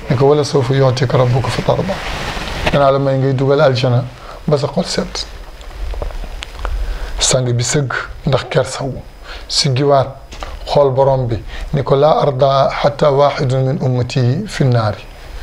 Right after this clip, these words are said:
Sama xol du sedd fekk benn nit ci suma xeet dem na safara. Mu ne ko, "Wax naa la, duma wax di dellu gannaaw. Demal alj-, aljana nga fëgg. Ñu ubbil la, jox la caabi ji, nga téye sa loxo bopp. Du tëju tant que tëjoo ko.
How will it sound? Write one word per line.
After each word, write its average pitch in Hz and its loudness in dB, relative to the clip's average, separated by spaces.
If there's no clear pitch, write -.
Sama 139 2
xol 139 2
du 131 -2
sedd 131 -2
fekk 139 0
benn 208 2
nit 175 2
ci - -2
suma 156 2
xeet 127 2
dem 127 2
na 110 0
safara. - -4
Mu 147 6
ne 139 6
ko, 139 4
"Wax 127 2
naa 139 6
la, 127 2
duma 131 4
wax 123 2
di 123 2
dellu 135 4
gannaaw. 156 4
Demal 143 4
alj-, 139 2
aljana 135 2
nga 135 0
fëgg. 127 -4
Ñu 170 4
ubbil 160 4
la, 156 6
jox 156 2
la 165 4
caabi 156 0
ji, 143 -2
nga 143 0
téye 151 -2
sa - -6
loxo 147 2
bopp. 127 2
Du 156 2
tëju 160 0
tant 170 4
que 143 -6
tëjoo 127 -4
ko. - -14